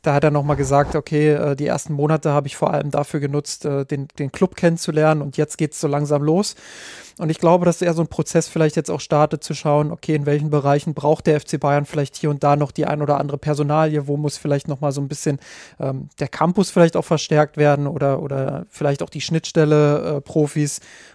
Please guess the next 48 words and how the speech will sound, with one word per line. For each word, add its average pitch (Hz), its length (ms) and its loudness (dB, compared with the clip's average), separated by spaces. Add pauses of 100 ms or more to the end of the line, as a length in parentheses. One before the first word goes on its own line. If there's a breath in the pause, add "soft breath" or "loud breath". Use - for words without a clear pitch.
ähm, 139 580 -4
äh, 175 200 -10
zu - 160 -4
den, 135 260 0
zu - 140 -4
den 139 120 -2
Amateuren 143 520 0
beziehungsweise 139 500 -4
zum 139 220 -6
Jugendbereich. 147 640 2
Ich - 560 -18
glaube, 143 580 2
ähm, 143 180 -6
das 151 140 0
sind 151 140 0
Themen, 160 320 2
denen, 156 320 0
denen 151 180 0
er 151 60 0
sich - 240 -4
widmen 196 380 -2
wird 196 240 0
und 151 100 -4
für 156 140 -2
die 160 160 2
er 160 80 4
auch 165 160 -2
geholt 160 420 0
wurde. 185 300 2
Das 170 180 -2
hat 151 120 -6
der 151 80 2
F - 80 -8
C 156 120 -4
Bayern 143 240 0
ja 143 60 -4
kommuniziert, 143 640 -2
dass 139 100 -8
er 143 140 0
auch - 180 0
am 156 140 -4
Campus 160 440 0
sehr, 160 140 4
sehr 156 140 0
viele 156 380 -2 (340 loud breath)
Aufgabenbereiche 143 840 0
erfüllen 165 420 -2
wird. 165 260 0